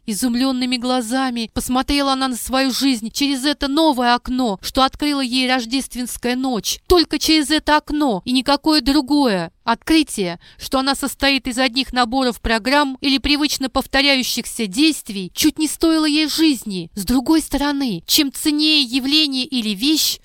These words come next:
тем более дорогую цену и берет за себя. Маша и не поняла сразу, стало ей ли жить проще или сложней.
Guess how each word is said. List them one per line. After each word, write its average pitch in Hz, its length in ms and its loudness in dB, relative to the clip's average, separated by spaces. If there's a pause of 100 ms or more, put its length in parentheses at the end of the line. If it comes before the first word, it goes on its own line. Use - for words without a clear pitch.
(140)
тем 190 240 -6
более 220 320 -2
дорогую 247 500 -2
цену 254 540 -4
и 233 100 -6
берет 240 360 0
за 185 120 -8
себя. 170 520 -6 (160)
Маша 277 340 -2
и 269 60 0
не 269 100 -4
поняла 285 400 -2
сразу, 185 600 -2
стало 339 380 0
ей 285 220 0
ли 262 260 0
жить 220 360 -2
проще 262 640 0 (220)
или 262 180 0
сложней. 240 720 -2